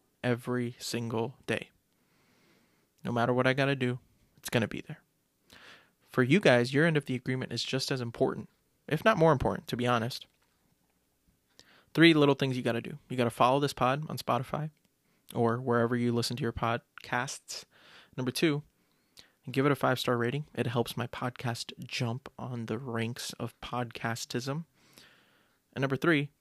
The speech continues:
share it with a friend. Share it with someone who you think is always kind and should continue to be kind, and someone who's just done good things for you in your life, or vice versa.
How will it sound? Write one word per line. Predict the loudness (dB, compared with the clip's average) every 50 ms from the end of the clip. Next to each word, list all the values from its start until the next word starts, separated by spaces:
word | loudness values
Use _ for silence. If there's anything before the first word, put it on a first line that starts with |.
| _ _ _ _ _ _ -6
share | 2 4 6 6
it |
with | 4 2 -2
a | -2
friend. | -2 -2 -2 -2 -6 _ _ _ _ _ _ _ -12
Share | 0 4 4 4
it | 4
with | 2 0
someone | 0 0 0 0 -2 -2
who | 0 2 2 4 4 4 2 0 -4 _ -20 -20 -20 _ _ _
you | -2 0 0 0
think | 0 -2 -2 -2 -2
is | -6 -6 -4
always | 0 2 4 4 4 4 2 0
kind | -4 -4 -2 -2 0 -2 -2 -4 -8 _ _ _ _ _ _ _
and | -6 -2 0 0 0 0 -2 -4
should | -2 -2 -2 -2 -2 -6
continue | -10 -10 -4 -2 0 0 0 0
to | 0
be | -2 -2 -4
kind, | -6 -6 -6 -4 -4 -4 -4 -6 -8 -12 _ -20 -20 -20 -20 -20 _ _ _ -10 -6
and | -4 -2 -2 0 -2 -2 -2 -4 -6 -10 -14 -20 _ _ _ _ _ _ _ _ _ _ _ _ _ _ _ _ _ _ _ _ _ _ _ _ _ _ _ _ _ _ -4
someone | -2 0 2 4 4
who's | 2 2 0
just | -2 -2 -4 -4 -4 -8 -12 -16 -20 _ _ _ _ _ -14 -6 -2
done | 0 0 0 0 -2
good | -2 -2 -4 -4
things | -4 -6 -6 -6 -8
for | -8 -6 -6 -6 -6 -8 -10 _ _ _ _ _ -6
you | -2 0 0 0 0 -2 -6 -10
in | -8 -6
your | -6 -4 -4
life, | -6 -6 -8 -10 -16 -20 _ _ _ _ _ _ _ _ _ _ _ _ _ _ _ -10 -2
or | 2 4 4 4 4
vice | 4 2 2 2 0
versa. | -2 -4 -4 -6 -8